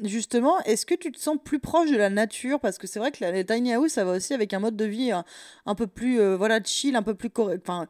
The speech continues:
qui est un peu plus corrélé avec la nature, puisqu'en fait, par définition, une tiny house étant petit, euh, à, quand tu bosses pas, bah, t'es tout de suite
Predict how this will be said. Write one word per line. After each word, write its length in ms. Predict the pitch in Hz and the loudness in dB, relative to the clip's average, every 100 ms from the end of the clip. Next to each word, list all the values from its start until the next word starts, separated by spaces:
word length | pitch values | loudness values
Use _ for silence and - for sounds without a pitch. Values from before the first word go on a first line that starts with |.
| - - | -12 -12
qui 80 | - | -2
est 20 | |
un 60 | 202 | 0
peu 160 | 220 208 | 0 -2
plus 160 | - | -6
corrélé 380 | 220 254 233 240 | -2 0 4 4
avec 200 | 233 220 | 4 2
la 80 | 220 | 0
nature, 260 | 226 294 | 0 0
puisqu'en 260 | 277 220 214 | -2 -4 -4
fait, 200 | 240 226 | -4 -2
par 140 | 202 | -2
définition, 540 | 185 196 220 214 202 254 | -2 -4 -4 -6 -4 -4
une 120 | 233 | -2
tiny 320 | 208 202 202 | -2 -4 -2
house 340 | 196 247 262 - | -2 -2 -4 -6
étant 260 | 190 185 190 | -6 -6 -6
petit, 420 | 202 - 262 311 - - - - | -6 -4 -2 -2 -4 -20 -20 -4
euh, 220 | 196 190 - - _ 453 | 2 4 2 -2 _ -10
à, 140 | 226 196 196 | -4 -2 -2
quand 140 | 202 | -4
tu 140 | - 196 | -4 0
bosses 240 | 190 185 | 0 2
pas, 360 | - 254 302 - _ - | 4 6 6 4 _ -6
bah, 160 | 190 175 | 0 0
t'es 280 | - 214 196 | 0 -2 -2
tout 140 | 233 | -4
de 40 | |
suite 160 | - - | -6 -10